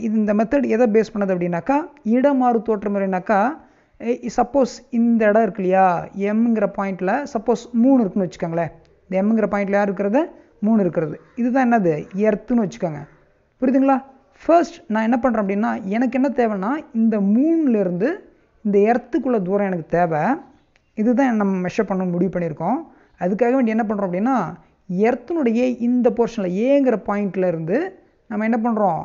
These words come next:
இந்த மூணை, அஹ், பார்க்குறோம். சரிதானுங்களே? அதே போல ஏ பாயிண்ட்ல இருந்து பார்க்கும்பொழுது ஸ்-, ஒரு லைன் நமக்கு இமேஜினரி லைன்ஸ் கிடைச்சிருக்கு.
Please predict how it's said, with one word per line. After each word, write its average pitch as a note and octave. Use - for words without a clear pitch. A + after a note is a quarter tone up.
இந்த G3+
மூணை, G#3
அஹ், F3+
பார்க்குறோம். E3+
சரிதானுங்களே? A3
அதே G#3
போல A3+
ஏ C4+
பாயிண்ட்ல B3+
இருந்து A#3+
பார்க்கும்பொழுது A#3+
ஸ்-, -
ஒரு A#3
லைன் A3+
நமக்கு G3+
இமேஜினரி G3+
லைன்ஸ் F#3
கிடைச்சிருக்கு. E3+